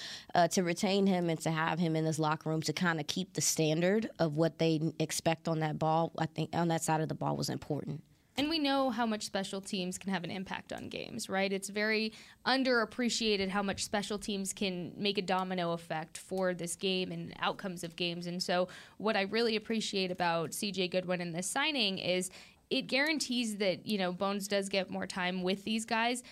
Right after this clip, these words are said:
Speaker 2: to be able to guarantee that you're, you know, when the offense is getting ready to go on, you have that good field position and ready to shore up your offense. Now you have some shiny new players, uh, on the i-, offensive side of the, the ball, and, um, you know, you get that run game going, but you're not putting Dak in a position where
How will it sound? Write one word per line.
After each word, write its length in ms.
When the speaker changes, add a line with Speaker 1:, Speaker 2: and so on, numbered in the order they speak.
Speaker 2:
to 80
be 140
able 140
to 60
guarantee 520
that 320
you're, 320
you 340
know, 160
when 140
the 120
offense 280
is 80
getting 200
ready 200
to 80
go 180
on, 160
you 120
have 300
that 200
good 180
field 300
position 560
and 260
ready 280
to 80
shore 360
up 220
your 160
offense. 500
Now 120
you 140
have 200
some 200
shiny 380
new 120
players, 560
uh, 60
on 160
the 100
i-, 260
offensive 440
side 240
of 80
the, 340
the 80
ball, 380
and, 180
um, 400
you 140
know, 80
you 120
get 140
that 180
run 160
game 240
going, 240
but 120
you're 120
not 160
putting 280
Dak 340
in 240
a 40
position 640
where 240